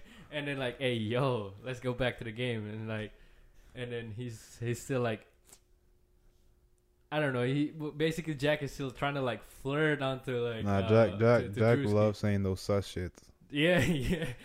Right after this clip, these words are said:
Speaker 1: No, but,
Speaker 2: loves
Speaker 1: like,
Speaker 2: that.
Speaker 1: his, his, the way he's saying it, it's not, like, foul or anything. It's just, like, so flirty that, like, a-, as if, like,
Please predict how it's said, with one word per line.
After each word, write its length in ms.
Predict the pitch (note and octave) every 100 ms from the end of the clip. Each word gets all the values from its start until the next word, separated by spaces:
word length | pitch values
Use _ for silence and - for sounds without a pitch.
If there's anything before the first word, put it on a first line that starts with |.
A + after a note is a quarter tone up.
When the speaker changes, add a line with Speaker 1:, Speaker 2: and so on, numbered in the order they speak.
| - A3 -
Speaker 1:
No, 140 | A#3 G3
but, 180 | F#3+
Speaker 2:
loves 20 | F#3+
Speaker 1:
like, 160 | D3+
Speaker 2:
that. 140 | F2+ - - -
Speaker 1:
his, 340 | D#3+ F3+ -
his, 440 | D#3+ E3 D3 C#3+ D3+
the 160 | C#3+
way 180 | E3+ A#3+
he's 220 | A3 F#3
saying 360 | - F3+ F#3+ F3+
it, 140 | D3
it's 220 | C#3 C3
not, 220 | D3+ D#3+ D3+
like, 240 | B2+ A2
foul 500 | - - B2 D#3 D#3+
or 80 | C#3
anything. 320 | D#3 E3 F3+
It's 140 | D3
just, 180 | D#3 D3+
like, 160 | C3+ B2
so 320 | - - E3+
flirty 600 | - C3+ C#3+ D#3 F3 G3
that, 260 | D#3 C3 B2+
like, 220 | B2 A#2
a-, 240 | A#2 C3+ A#2
as 180 | C3+
if, 140 | D#3 C3
like, 220 | A#2+